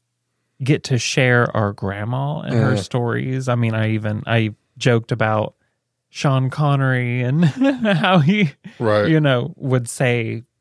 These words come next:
Speaker 1: "Shit fire and save the matches." And I just, I love that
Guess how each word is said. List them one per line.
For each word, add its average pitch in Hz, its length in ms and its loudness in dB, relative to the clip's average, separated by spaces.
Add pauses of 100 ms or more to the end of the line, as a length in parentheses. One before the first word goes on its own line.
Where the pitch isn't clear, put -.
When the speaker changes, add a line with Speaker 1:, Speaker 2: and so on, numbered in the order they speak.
Speaker 1:
"Shit - 260 -8
fire 117 260 -2
and 117 80 -4
save 123 220 -2
the 120 80 -2
matches." 123 720 -2 (840)
And 123 260 2
I 117 140 0
just, 117 260 -4
I 127 200 2
love 113 360 0
that 104 320 -2